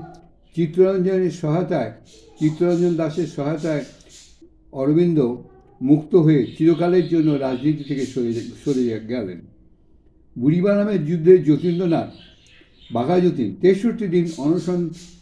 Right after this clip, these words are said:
অবস্থায় থেকে তারপরে প্রাণ হারালেন। উনিশশো কুড়িতে গান্ধীর অহিংস আন্দোলনের মাত্র এক শতাংশ, উনিশশো কুড়িতে গান্ধীর অহিংস আন্দোলন মাত্র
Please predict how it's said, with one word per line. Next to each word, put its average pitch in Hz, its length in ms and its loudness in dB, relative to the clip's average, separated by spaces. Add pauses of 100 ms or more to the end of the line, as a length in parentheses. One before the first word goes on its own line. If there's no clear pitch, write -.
(160)
অবস্থায় 151 540 -2 (540)
থেকে 180 320 0
তারপরে 151 480 -4
প্রাণ 127 300 -4
হারালেন। 101 420 -8 (1080)
উনিশশো 208 440 2
কুড়িতে 160 560 -2 (680)
গান্ধীর 175 680 -2
অহিংস 185 440 0
আন্দোলনের 165 560 2
মাত্র 131 400 -2 (100)
এক 180 320 0
শতাংশ, 160 480 -2 (760)
উনিশশো 196 540 2
কুড়িতে 185 680 4 (500)
গান্ধীর 170 600 0 (140)
অহিংস 156 480 0 (240)
আন্দোলন 165 680 -2 (500)
মাত্র 160 500 2